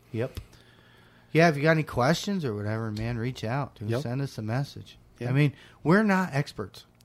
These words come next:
Speaker 2: No,
Speaker 1: Okay?
Speaker 2: no, far from.
Speaker 1: But, uh, we just
Speaker 2: We enjoy it and willing to share our knowledge.
Speaker 1: Right.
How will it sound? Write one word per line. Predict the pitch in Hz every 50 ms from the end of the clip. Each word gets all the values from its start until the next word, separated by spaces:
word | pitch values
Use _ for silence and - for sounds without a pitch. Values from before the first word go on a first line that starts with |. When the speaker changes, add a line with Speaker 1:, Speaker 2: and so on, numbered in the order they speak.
| -
Speaker 2:
No, | - 123 143 143
Speaker 1:
Okay? | 113 101 135 135 147 143
Speaker 2:
no, | 117 113 110
far | - - - 107 104
from. | - - 87 90 101 - _ _ _ _ _ _ _ -
Speaker 1:
But, | 139 135 131 - - 135
uh, | 127 117 110 110 107 98 - -
we | 139 131 143 139
just | 156 156 143 - - - - - _ _ - - -
Speaker 2:
We | 117 113
enjoy | 117 110 104 120 131 143
it | 151 151 123
and | 113 117 120 120 117 110 120 120 _ _ _ -
willing | - 127 120 123 120 117
to | 113 113
share | - - 117 110 110
our | 104 104 104
knowledge. | 101 101 98 98 104 104 101 101 - - - - -
Speaker 1:
Right. | 123 127 120 110 104 104